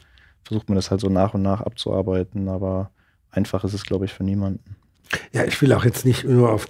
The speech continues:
Speaker 2: schlechte Jahre zurückblicken. Du bist zweitausendfünfzehn Deutscher Meister geworden, damals in Ingolstadt, zweitausendneunzehn in einem dramatischen letzten Spiel mit Verlängerung und, und, und Siegtor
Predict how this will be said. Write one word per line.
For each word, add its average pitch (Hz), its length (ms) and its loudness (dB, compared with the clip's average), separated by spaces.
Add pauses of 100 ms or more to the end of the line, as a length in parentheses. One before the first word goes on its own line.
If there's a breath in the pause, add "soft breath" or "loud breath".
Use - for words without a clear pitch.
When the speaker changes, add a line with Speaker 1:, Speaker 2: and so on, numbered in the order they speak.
Speaker 2:
schlechte - 440 0
Jahre 95 260 -2
zurückblicken. 101 500 -4
Du 104 60 -2
bist 104 180 -4
zweitausendfünfzehn 123 920 0
Deutscher 127 320 4
Meister 127 380 2
geworden, 120 380 4
damals 107 340 -2
in 123 100 2
Ingolstadt, 123 580 2 (320 loud breath)
zweitausendneunzehn 123 1080 4
in 110 160 -2
einem 107 300 -4
dramatischen 123 640 0
letzten 117 380 -4
Spiel 131 320 4
mit 110 260 0 (320 loud breath)
Verlängerung 123 600 8
und, 113 220 2
und, 113 200 -2
und 113 180 -4
Siegtor 131 580 0